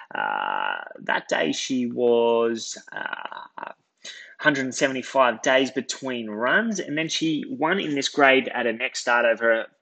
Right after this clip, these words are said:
thirteen hundred meters. She S P'd like two dollars and thirty cents. So she's done a good job there. Uh, and then they tried her in stakes grade at the next run, and she just was a complete excuse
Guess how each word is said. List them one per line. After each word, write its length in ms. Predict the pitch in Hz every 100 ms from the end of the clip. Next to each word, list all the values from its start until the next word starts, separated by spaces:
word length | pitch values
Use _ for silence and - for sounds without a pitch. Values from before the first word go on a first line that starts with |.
| _
thirteen 360 | 127 131 120 113
hundred 400 | 110 113 104 98
meters. 320 | 123 135 127
She 260 | - - 131
S 140 | 139
P'd 240 | - 104 90
like 180 | -
two 160 | - 139
dollars 360 | 123 107 101 -
and 80 | -
thirty 260 | 123 120 107
cents. 540 | - 123 127 127 - _ _ _ _ - _ - -
So 220 | - 110
she's 220 | 107 123
done 180 | 117 139
a 60 | 127
good 200 | 123 113
job 280 | 123 113 113
there. 320 | 123 120 120 - - -
Uh, 200 | 107 107
and 100 | 110
then 140 | 139 135
they 140 | 120
tried 300 | 117 135 120
her 120 | 113 110
in 120 | 107
stakes 400 | - 117 110 -
grade 220 | 110 107
at 100 | 104
the 60 | 104
next 320 | 110 107 -
run, 200 | 110 107
and 120 | 104
she 300 | - 113 107
just 420 | 104 120 - -
was 160 | 107 101
a 40 |
complete 520 | - 113 - - 110
excuse 680 | 98 - - 117 117 107 -